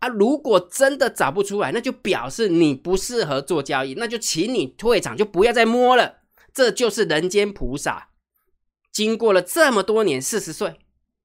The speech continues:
房子没了，妻子没了，孩子没了，钱子也没了，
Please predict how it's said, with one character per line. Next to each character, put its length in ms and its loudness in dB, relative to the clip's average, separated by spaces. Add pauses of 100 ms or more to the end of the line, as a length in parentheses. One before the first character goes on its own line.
(200)
房 220 0
子 80 -2
没 180 0
了， 200 -6
妻 180 -2
子 140 -4
没 160 -2
了， 120 -4
孩 200 0
子 160 -6
没 160 -4
了， 80 -6
钱 280 -2
子 140 -8
也 140 -6
没 180 -10
了， 160 -12